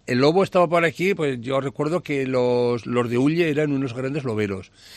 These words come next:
y el ayuntamiento del siglo dieciocho pagaba a los cazadores de lobos por la, por, por, por cada presa que les traían. Entonces, claro, los que estaban en las, en las huertas,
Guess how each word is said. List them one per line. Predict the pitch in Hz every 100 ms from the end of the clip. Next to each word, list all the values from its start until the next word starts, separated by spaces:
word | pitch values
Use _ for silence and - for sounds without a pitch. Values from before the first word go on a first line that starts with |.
| - - -
y | 156 139
el | 147
ayuntamiento | 143 135 135 160 151
del |
siglo | 165 170
dieciocho | 165 143 156 175
pagaba | 151 139 151 175 147
a | 135
los | 127 -
cazadores | 120 - 117 131 156
de | 151
lobos | 151 175 190
por | 147 135 127
la, | 123 117
por, | 123 113
por, | 123 120 104
por | 123
cada | 107 135 120
presa | 143 143 175
que | 156
les | 131
traían. | - 104 95 82 - - - - -
Entonces, | 143 143 175
claro, | 196 151
los | 120 117
que | -
estaban | 117 147 175
en | 180
las, | 185 175
en | - 175 175
las | 160
huertas, | 185 165 151 180 -